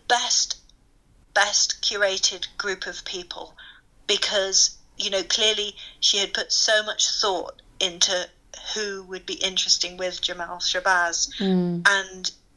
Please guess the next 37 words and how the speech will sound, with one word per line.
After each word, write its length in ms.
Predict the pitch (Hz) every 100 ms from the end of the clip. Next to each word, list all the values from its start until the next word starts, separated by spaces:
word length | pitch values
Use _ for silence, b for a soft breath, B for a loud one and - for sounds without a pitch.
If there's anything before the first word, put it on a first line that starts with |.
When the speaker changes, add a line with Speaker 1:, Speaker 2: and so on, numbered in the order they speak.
| _
Speaker 1:
it 160 | 190 -
was 200 | 220 202
so 800 | - - - 208 208 202 208 208 - _ _ _ _ _ _
poignant 560 | - 214 208 202 180 -
and 220 | 190 185 190
meaningful 760 | 196 190 185 185 175 175 - B B B B _ -
to 100 | 208
have, 460 | 196 190 185 180 -
like, 140 | 190
he 100 | 196
had 260 | 190 190 190
his, 360 | 208 196 - B B B B -
his 220 | - 190
sort 160 | 208 185
of 100 | 185
long-standing 720 | 208 208 208 208 202 196 190
best 360 | 185 180 - -
friend 400 | 180 170 175 - B B -
who's 100 | 175
called 260 | - 180 185
Lamel 580 | 180 180 180 180 175 - - -
Logan, 480 | 190 190 185 180 175
who, 300 | 190 185 175
like, 220 | 185 175
lived 220 | 190 180
around 160 | 185 185
the 80 | 180
corner 360 | - 185 175
from 240 | 175 175 170
him, 160 | 175
and 100 | 175 175
he's 200 | 175 180
known 200 | 170 170
since 260 | 175 170
high 280 | - 180 180
school, 460 | - - 170 170
and 140 | 170